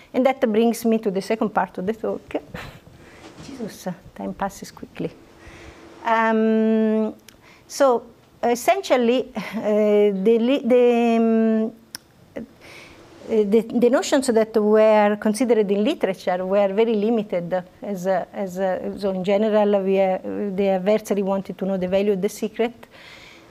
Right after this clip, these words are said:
Uh, but there were, are many other situations in which the adversary might gain something, uh, even without discovering the secret entirely. So, for instance, you might be interested in guessing part of the secret or guessing approximately the secret,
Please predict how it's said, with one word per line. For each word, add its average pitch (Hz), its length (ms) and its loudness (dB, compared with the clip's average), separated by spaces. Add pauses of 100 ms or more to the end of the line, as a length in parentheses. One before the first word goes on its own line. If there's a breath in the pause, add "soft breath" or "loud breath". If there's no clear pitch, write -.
(160)
Uh, 220 160 0
but 220 200 0
there 247 160 4
were, 247 180 4
are 247 240 0
many 269 320 2
other 220 260 2
situations 214 800 -2
in 196 160 0
which 202 320 -2
the 196 200 2
adversary 208 540 0
might 220 380 0 (160)
gain 202 420 0
something, 226 720 -2
uh, 185 240 2
even 196 560 -2 (140)
without 226 420 0
discovering 185 640 -4
the 180 60 -2
secret 190 420 -8
entirely. 180 640 -2 (420 loud breath)
So, - 140 -2
for 220 120 0
instance, 233 300 0
you 214 180 0 (120)
might 220 420 0
be 214 100 0
interested 214 460 -2
in 196 80 -2
guessing 196 320 -2
part 196 340 -2
of 277 120 -2
the 285 100 -2
secret 294 540 -4
or 190 280 0 (160)
guessing 208 400 -2
approximately 214 960 -2
the 277 160 -2
secret, 277 560 -6